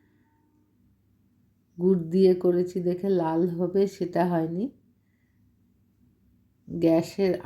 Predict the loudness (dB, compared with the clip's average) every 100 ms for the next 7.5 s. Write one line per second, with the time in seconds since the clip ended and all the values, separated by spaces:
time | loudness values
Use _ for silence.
0 | -8 -8 -8 -12 -8 -8 -6 -8 -8 -12
1 | -10 -4 0 2 2 2 0 0 -2 -4
2 | -4 -2 2 0 0 -4 -6 -6 -4 -2
3 | 0 2 2 2 -2 -8 -8 -8 -6 -6
4 | -4 -2 -2 -4 _ _ _ _ _ _
5 | _ _ _ _ _ _ -6 -4 -2 -2
6 | -2 0 2 2 2 2 2 0 0 2
7 | 2 2 0 -2 -2